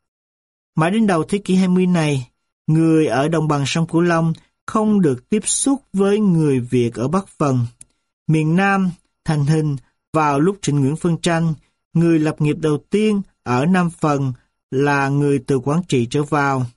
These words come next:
Đến khi Gia Long lên ngôi, thống nhất Bắc Nam, thì miền Nam được cai trị cho những quan lại, tướng lãnh quê quán ở Thừa Thiên, Nguyễn Tri Phương, Quảng Nam, trường hợp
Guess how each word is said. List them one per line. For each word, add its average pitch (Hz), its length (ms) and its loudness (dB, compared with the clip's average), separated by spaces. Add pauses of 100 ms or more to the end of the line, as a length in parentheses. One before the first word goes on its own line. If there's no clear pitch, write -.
(520)
Đến 190 260 2
khi 180 320 0 (200)
Gia 170 260 -2
Long 175 300 0
lên 175 200 2
ngôi, 170 340 0 (340)
thống 202 260 2
nhất 233 200 0
Bắc 220 240 -2
Nam, 196 360 2 (320)
thì 156 240 2
miền 147 260 0
Nam 175 320 0 (220)
được 143 300 -2
cai 175 120 0
trị 123 380 0
cho 165 120 0
những 160 200 0
quan 165 260 0
lại, 113 420 -2 (340)
tướng 196 180 0
lãnh 160 280 0
quê 165 200 0
quán 160 420 0
ở 135 300 -2
Thừa 143 340 0
Thiên, 185 320 0 (300)
Nguyễn 135 160 -2
Tri 170 140 0
Phương, 160 380 0 (260)
Quảng 139 240 0
Nam, 180 300 0 (320)
trường 143 140 0
hợp 131 180 -2